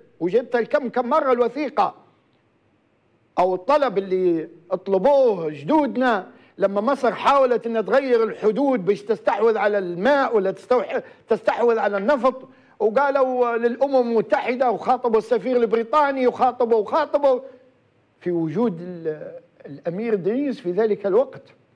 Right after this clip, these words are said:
أو الملك، ملك إدريس رحمة الله عليه. وشين قالوا؟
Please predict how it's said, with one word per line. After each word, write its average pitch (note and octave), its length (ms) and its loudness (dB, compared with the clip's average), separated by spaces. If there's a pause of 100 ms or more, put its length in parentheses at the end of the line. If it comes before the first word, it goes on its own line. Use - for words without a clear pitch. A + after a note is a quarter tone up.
(800)
أو D#3 80 -10
الملك، E3+ 460 -2 (160)
ملك F#3+ 280 -6
إدريس E3+ 380 -6 (120)
رحمة E3 340 -12
الله E3+ 160 0
عليه. D#3 340 -6 (1040)
وشين C4+ 340 0
قالوا؟ C4 260 2